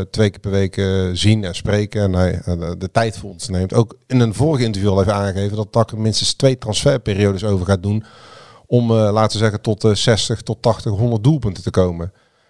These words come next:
Nou ja, die woorden die, die komen nu helemaal uit natuurlijk, want dat zei Molenaar al, "Ja, we hebben helemaal geen doelpunten." Nou, dat, dat, dat, dat zien wij nu ook allemaal. Dus eigenlijk is de trainer die al twee keer vertelt van, "Ja,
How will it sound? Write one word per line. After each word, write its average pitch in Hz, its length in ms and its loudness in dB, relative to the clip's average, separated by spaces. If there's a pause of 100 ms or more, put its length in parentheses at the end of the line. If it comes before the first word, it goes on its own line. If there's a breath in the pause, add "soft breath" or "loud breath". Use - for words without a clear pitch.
(140)
Nou 113 120 6
ja, 98 80 4
die 104 160 0
woorden 110 320 2
die, 104 120 -6
die 98 80 -6
komen 110 260 2
nu 107 80 2
helemaal 110 280 4
uit 123 160 2
natuurlijk, 98 360 -4
want 101 120 -4
dat 98 80 -12
zei 95 140 2
Molenaar 101 360 2
al, 92 120 0
"Ja, 85 80 0
we 76 60 -8
hebben 76 80 -8
helemaal 82 220 -2
geen 87 120 0
doelpunten." 95 500 2
Nou, 90 160 -2
dat, 95 180 -8
dat, 98 160 -6
dat, 101 120 -2 (120)
dat - 240 -2
zien 110 200 2
wij 104 120 4
nu 98 140 2
ook 123 160 2
allemaal. 87 400 -2
Dus - 540 -8
eigenlijk 123 160 2
is 107 80 -4
de 107 80 -8
trainer 123 380 -2
die 110 120 0
al 101 120 2
twee 123 220 2
keer 107 140 -2
vertelt 98 340 -2
van, 101 120 -2
"Ja, 101 360 0